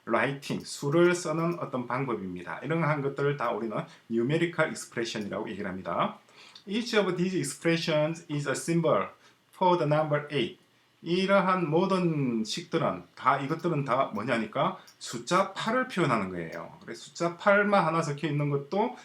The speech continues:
뉴메리컬 익스프레션입니다. 이것도 익-, 이것도 익스프레션이에요. 근데 이 숫자 팔과 이러한 표현 익스프레션과 이러한 익스프레션이 전부 다, 다 하나예요. 같은 의미죠.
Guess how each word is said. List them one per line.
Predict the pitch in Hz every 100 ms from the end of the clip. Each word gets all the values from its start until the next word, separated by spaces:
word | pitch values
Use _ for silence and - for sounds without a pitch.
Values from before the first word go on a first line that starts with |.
| -
뉴메리컬 | 117 123 135 165 151 165 143
익스프레션입니다. | 120 - - 135 - 104 90 92 104 190 247 - _ _ _ _ _ -
이것도 | 143 151
익-, | - -
이것도 | 120 151 127
익스프레션이에요. | 113 - 135 120 123 120 127 180 202 - - -
근데 | 135
이 | 151 180
숫자 | 175 151 180
팔과 | 180 175 185 202 214 - - _
이러한 | 165 180 175 170
표현 | - 175 170 175 175 175 -
익스프레션과 | 139 - 170 165 170 151 156 190 214 - _
이러한 | 156 165 151
익스프레션이 | 143 - 165 165 151 147
전부 | 147 196 214 180
다, | 175 175
다 | 131 147 170
하나예요. | 175 - 127 127 110 98 92
같은 | 123 - 170 117
의미죠. | 101 87 87